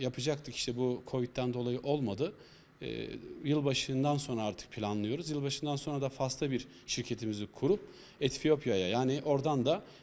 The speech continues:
Afrika dağıtım ağlarımızı kurup oradan da dağıtım ağlarımıza ürünlerimizi dağıtımını yapacağız. E, bir de bir, e, işte nasip olursa inşallah, e,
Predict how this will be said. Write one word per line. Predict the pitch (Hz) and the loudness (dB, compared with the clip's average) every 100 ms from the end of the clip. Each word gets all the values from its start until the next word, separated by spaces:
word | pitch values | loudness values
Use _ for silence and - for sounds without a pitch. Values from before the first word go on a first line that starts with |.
| - | -2
Afrika | 139 139 170 139 | 0 2 0 2
dağıtım | 127 120 - 113 | 4 4 4 0
ağlarımızı | 98 104 95 85 | 2 0 -2 -4
kurup | 85 185 202 - - | -6 -2 -4 -4 0
oradan | 165 143 131 | 2 4 2
da | 127 | 4
dağıtım | 143 135 123 | 4 4 0
ağlarımıza | 107 98 101 139 254 - - - - - - | -2 -2 -4 -4 -6 -10 -20 -20 -20 -14 0
ürünlerimizi | 156 135 110 147 196 | 4 4 4 0 4
dağıtımını | 170 156 165 165 | 6 6 6 6
yapacağız. | 147 101 113 214 - - - - - - | 6 4 -2 -2 -6 -12 -20 -20 -20 -8
E, | 123 120 127 143 | -4 -2 -4 -2
bir | 151 | 4
de | 170 165 | 4 6
bir, | 175 165 | 4 2
e, | - 131 113 113 - - - - - - | -4 -4 -4 -8 -14 -20 -20 -20 -20 -14
işte | - - 139 139 | -10 -2 2 2
nasip | 143 156 | 0 -2
olursa | 151 151 143 | -2 -4 -4
inşallah, | 143 135 131 123 170 180 - - - - - | -2 -2 0 0 -2 -4 -20 -20 -20 -20 -10
e, | 131 120 113 | -6 -4 -6